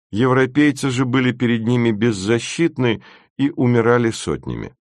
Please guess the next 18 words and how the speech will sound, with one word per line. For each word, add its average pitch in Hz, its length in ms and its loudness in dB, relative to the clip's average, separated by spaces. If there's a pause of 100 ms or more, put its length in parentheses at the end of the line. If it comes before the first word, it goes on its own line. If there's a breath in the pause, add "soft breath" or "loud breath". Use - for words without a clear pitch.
(260)
Так 110 180 0
что 107 220 0
с - 80 -12
точки 107 300 0
зрения 98 360 0
плантатора 117 720 0 (400 soft breath)
куда 139 320 2
благоразумнее 120 800 2
покупать 107 600 -2
африканских 107 920 -2
рабов, 113 380 -2 (320 soft breath)
чем 117 240 0
тратить 107 480 0
деньги 120 400 0
на 113 160 0
европейских 110 960 0
или 101 160 2
нанимать 98 640 0